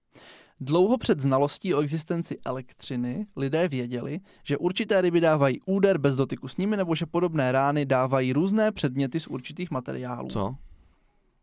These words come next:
Speaker 1: Prostě třeba úhoři. Všimli si, že tě může úhoř kopnout.
Speaker 2: Jo, jo, jo, takhle úder, jako elektrický úder.
Speaker 1: Ano, ano, ale oni nevěděli, že to je elektřina.
Speaker 2: Jo, já jsem si říkal,
Speaker 1: Prostě to
Speaker 2: jak,
Speaker 1: jenom
Speaker 2: jak tě ryba kopne, jako.
Speaker 1: Prostě.
Speaker 2: No, <laughs> že to bylo nějaký divný.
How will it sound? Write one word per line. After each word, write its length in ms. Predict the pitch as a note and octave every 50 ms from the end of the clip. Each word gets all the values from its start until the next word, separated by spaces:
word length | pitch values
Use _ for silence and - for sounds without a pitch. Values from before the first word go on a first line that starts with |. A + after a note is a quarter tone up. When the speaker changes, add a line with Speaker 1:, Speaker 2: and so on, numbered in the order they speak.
| _ -
Speaker 1:
Prostě 280 | - B2 - - C#3
třeba 160 | B2+ - C3
úhoři. 500 | - - C#3 C3 D3+ D3+ B2+ B2+ A#2 D3+ -
Všimli 300 | - - - D3+ E3 E3+
si, 180 | D#3+ - E3 D3+
že 160 | C#3+ C#3+ C3+
tě 140 | - - C#3
může 240 | C3+ C3+ C3+ C3 -
úhoř 300 | - C#3 B2+ C#3 B2+ -
kopnout. 400 | - C#3+ A#2+ - A#2 - - - - - _ _ _ _ _ -
Speaker 2:
Jo, 220 | B2+ D3 D#3 D#3+
jo, 160 | E3 D#3+ D#3
jo, 140 | D#3 D3+ D3 B2
takhle 280 | - E3+ D#3+ F3+ E3+ C#3+
úder, 280 | C#3 C3 B2+ A#2+ A2+
jako 140 | A2 G#2+ -
elektrický 500 | A2 C3+ C3+ B2 - A#2+ - - - A2
úder. 160 | G#2+ B2 C#3+
Speaker 1:
Ano, 200 | D3 D3 C#3+ C3 A#2
ano, 380 | C3 C#3 C#3 C3 B2+ A#2+ - - -
ale 160 | C3+ D3 D3+
oni 160 | D#3 E3 E3
nevěděli, 360 | D#3 D3+ D#3 D#3+ D#3+ D#3 D3+
že 80 | C#3+ C#3
to 80 | C3+
je 60 | C3+ B2
elektřina. 420 | A#2+ C3 C3 - - - C3 B2
Speaker 2:
Jo, 160 | B2 B2 C3+ C3+
já 180 | C3 B2+ B2
jsem 160 | - - A#2+
si 80 | G#2+ A2+
říkal, 200 | G#2+ G#2 - A#2
Speaker 1:
Prostě 140 | A#2 A2+ A2+
to 60 | A#2
Speaker 2:
jak, 100 | C#3 C#3
Speaker 1:
jenom 120 | C3+ C3 B2+
Speaker 2:
jak 40 | B2
tě 100 | A#2 G#2+
ryba 200 | G#2 F#2 G2+ G2
kopne, 380 | - - - - A#2 A2+ A2 G#2
jako. 320 | F#2+ G2 - G2 G2 G2+ - _ _ -
Speaker 1:
Prostě. 360 | - D3+ D3+ - - F3 - - - -
Speaker 2:
No, 240 | A2+ G2+ G#2 G#2+ - - -
<laughs> 160 | B2+ A#2+ -
že 120 | - C3
to 100 | B2 C3+
bylo 160 | A2 A2 A2 A2
nějaký 280 | G#2+ G2 G2 - -
divný. 420 | G2+ F#2+ F#2+ F2+ F#2 - F#2 F#2